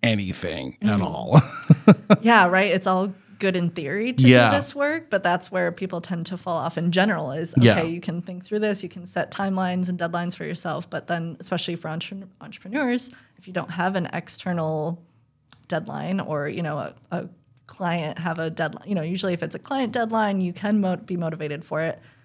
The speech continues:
Speaker 2: But if it's an internal deadline you made up for yourself, then
Speaker 1: Yeah.
Speaker 2: it's easier to just brush it off and be like, "Well, I don't actually need to do it."
Speaker 1: Mm-hmm.
Speaker 2: So that is where we need to make,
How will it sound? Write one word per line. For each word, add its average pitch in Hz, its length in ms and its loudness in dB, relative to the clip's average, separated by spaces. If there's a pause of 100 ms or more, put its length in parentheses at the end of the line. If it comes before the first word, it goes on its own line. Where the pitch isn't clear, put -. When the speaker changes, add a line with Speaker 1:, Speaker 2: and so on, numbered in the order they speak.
(160)
Speaker 2:
But 185 100 -2
if 180 120 -2
it's 180 180 -2
an 165 140 -4
internal 190 400 0
deadline 165 420 -4
you 170 80 -8
made 160 120 -6
up - 120 -6
for - 100 -14
yourself, - 580 -4
then 123 100 8
Speaker 1:
Yeah. - 120 4
Speaker 2:
it's - 140 -10
easier 175 280 -6
to 160 80 -10
just 156 220 -14 (140)
brush - 260 -4
it - 60 -6
off 131 300 -4
and 123 140 -12
be 107 60 -16
like, - 160 -12
"Well, 233 120 -2
I 185 80 0
don't 180 140 -4 (100)
actually - 520 -6
need - 180 -16
to - 60 -20
do - 160 -16
it." 139 260 -8
Speaker 1:
Mm-hmm. 107 220 6 (440)
Speaker 2:
So 170 400 2
that 185 460 2
is 180 400 2
where 165 200 -2
we 170 120 -4
need 170 240 -6
to 185 120 -4
make, 160 440 -8